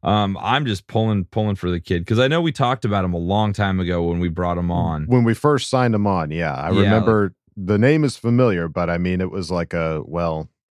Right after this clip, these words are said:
Speaker 1: He was
Speaker 2: We've
Speaker 1: like a
Speaker 2: got Rashawn
Speaker 1: developmental
Speaker 2: Slater. Like, what are we worried about
Speaker 1: He
Speaker 2: here?
Speaker 1: was like a five-star recruit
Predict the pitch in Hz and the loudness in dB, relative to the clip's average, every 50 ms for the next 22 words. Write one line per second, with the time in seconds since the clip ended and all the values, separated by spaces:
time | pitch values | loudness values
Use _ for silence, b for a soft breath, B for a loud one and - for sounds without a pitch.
0 | _ _ _ _ _ _ _ _ - 139 156 160 156 190 135 - 92 139 123 135 | _ _ _ _ _ _ _ _ 2 4 4 4 6 6 4 4 4 4 2 4
1 | 139 139 139 - 160 - - 107 107 113 117 117 208 226 214 175 131 98 92 87 | 4 4 4 4 4 6 6 4 4 2 2 2 2 2 4 4 2 2 0 -2
2 | 85 82 82 82 85 90 85 - 160 190 196 202 208 208 208 226 220 196 147 107 | -2 -4 -4 -4 -4 -4 -2 -2 0 0 0 0 0 0 0 0 2 2 2 0
3 | 87 82 73 73 71 73 - 101 135 156 175 170 156 165 165 143 117 101 - - | -2 -4 -6 -6 -6 -4 -2 2 2 2 2 2 0 0 0 -2 -2 -4 0 0
4 | 120 113 117 120 117 - - 123 117 113 104 95 90 - - - 95 92 101 113 | 2 2 2 0 -2 -2 0 0 2 2 0 -2 -4 -6 -4 -2 0 2 2 0